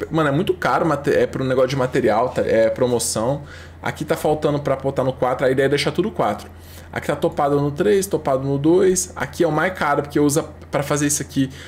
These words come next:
você usa planta, coisa que é muito cara. Esse aqui falta um pouco pra topar ainda, tem um Evinho que eu quero pegar aqui. Se pá, é os três de Eva que vai faltar pra mim catar três e cem redondo.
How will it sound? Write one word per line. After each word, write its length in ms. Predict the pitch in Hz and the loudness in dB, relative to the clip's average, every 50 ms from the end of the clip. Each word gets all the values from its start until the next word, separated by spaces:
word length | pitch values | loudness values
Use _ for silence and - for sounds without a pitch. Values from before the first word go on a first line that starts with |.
| - - - | -18 -10 -4
você 220 | - 131 131 - 151 | -2 -2 0 2 2
usa 240 | 147 139 147 147 | 2 2 2 0
planta, 640 | 139 143 - 123 123 131 147 170 170 185 175 175 175 - - - - | -2 0 0 2 2 2 2 0 0 0 0 -2 -2 -4 -12 -12 -8
coisa 160 | 131 113 - | -6 -6 -4
que 60 | - | -2
é 40 | 127 | -2
muito 200 | 131 147 143 - | -4 -4 -6 -4
cara. 400 | - 131 127 135 143 143 139 - - - - - - - - - | -2 0 0 2 0 0 -2 -8 -12 -18 -18 -18 -18 -10 -2 0
Esse 280 | 147 180 185 - - | 2 2 2 2 0
aqui 240 | 180 - - 170 165 | -2 -2 0 -2 -2
falta 300 | 160 - 147 147 151 160 | 0 2 0 0 0 -2
um 40 | 147 | -4
pouco 220 | 139 151 147 147 | -2 -2 -4 -2
pra 140 | - 139 127 | -2 -4 -2
topar 340 | - 139 131 131 - 120 120 | 0 -2 -4 -2 -2 -2 -2
ainda, 360 | 117 123 135 143 143 131 127 | -2 -2 -2 -2 -2 -4 -4
tem 120 | 131 117 | -4 -2
um 80 | 117 117 | -2 0
Evinho 340 | 113 117 113 113 117 120 123 | 0 0 -2 -4 -4 -6 -6
que 0 | |
eu 40 | 120 - | -4 -6
quero 120 | 113 110 | -6 -6
pegar 240 | - 120 110 113 107 | -4 -2 0 0 0
aqui. 320 | 104 - - 127 139 160 - - - - - - - - - - | -2 -2 -4 -4 -4 -4 -6 -10 -14 -20 -20 -20 -20 -16 -8 -6
Se 140 | - - | -4 -2
pá, 160 | 202 226 226 226 | 0 0 2 2
é 40 | |
os 100 | 233 226 | 2 2
três 260 | 226 240 226 226 233 214 | 2 2 2 2 2 4
de 80 | 233 | 2
Eva 200 | 214 208 214 220 | 2 2 2 2
que 80 | 208 214 | 2 2
vai 120 | 220 214 | 2 2
faltar 320 | 208 214 208 208 214 202 - | 2 2 0 2 2 0 0
pra 100 | 208 208 | 0 0
mim 100 | 208 208 | 0 0
catar 260 | 208 208 208 202 196 | 0 0 0 0 0
três 260 | 202 202 196 202 196 | 2 2 2 2 2
e 60 | 202 - | 0 0
cem 160 | - 208 202 | 2 2 4
redondo. 640 | 208 214 - 143 160 170 180 165 135 113 104 104 | 4 4 4 2 2 2 4 4 2 2 2 0